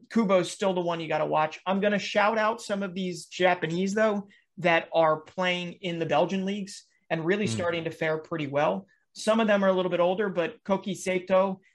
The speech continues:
Speaker 1: uh, who plays in the Belgian second division, um, only seen miniature slivers of what he can do, um, but he is pretty highly regarded at Lamel United, um, who has given,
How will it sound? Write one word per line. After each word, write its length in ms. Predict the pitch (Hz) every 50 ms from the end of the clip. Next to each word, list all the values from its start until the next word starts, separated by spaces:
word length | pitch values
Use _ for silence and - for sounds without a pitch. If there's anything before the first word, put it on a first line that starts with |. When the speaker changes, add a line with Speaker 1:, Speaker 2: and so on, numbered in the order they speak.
| _ _ -
Speaker 1:
uh, 260 | 170 165 156 147 -
who 200 | - 160 165 165
plays 320 | 165 - 185 175 175 165
in 80 | 165 165
the 60 | 156
Belgian 340 | 156 170 165 160 160 156 147
second 340 | - - 170 165 170 165 147
division, 580 | 151 147 151 147 151 147 151 147 147 143 139 - _ _ _ -
um, 220 | 147 139 139 139 -
only 320 | 117 185 202 196 190 190 175
seen 400 | - - 180 170 165 160 160 156 _ _ _ _ _ _ _ _ _ _ _ _
miniature 680 | 226 226 247 262 277 294 285 262 226 233 - 202 202 185
slivers 520 | 170 - - 202 202 190 175 180 180 165 160
of 120 | 175 156 156
what 160 | 165 165 156
he 180 | 156 165 165
can 220 | 160 170 156 151 147
do, 400 | 151 160 160 165 165 160 156 156 - - _ _ -
um, 460 | 151 151 151 147 147 147 147 - -
but 180 | 156 165 160 151
he 160 | 165 175 170
is 140 | 170 165 -
pretty 240 | - 180 175 160 156
highly 320 | 156 156 156 156 156 147
regarded 520 | 147 147 143 156 151 151 151 151 135 135
at 140 | 147 143 -
Lamel 360 | 160 160 151 156 156 151 147
United, 500 | 139 139 139 151 151 151 139 131 123 - - _ _ _ -
um, 200 | - 139 139 143 147
who 120 | 156 165
has 120 | 165 156 147
given, 480 | 147 175 175 165 160 151 147 151 139